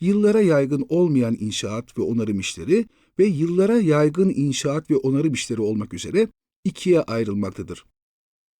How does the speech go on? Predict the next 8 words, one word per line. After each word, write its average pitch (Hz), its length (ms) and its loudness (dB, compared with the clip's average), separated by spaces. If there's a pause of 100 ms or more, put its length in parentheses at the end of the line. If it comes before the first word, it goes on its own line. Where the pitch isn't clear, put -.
Bu 269 160 0
programda 156 640 0 (360)
vergileme 185 520 2
farklılıkları 190 640 -2
açısından 165 640 0
inşaat 202 500 -2
türleri 180 460 2
nelerdir? 151 640 -2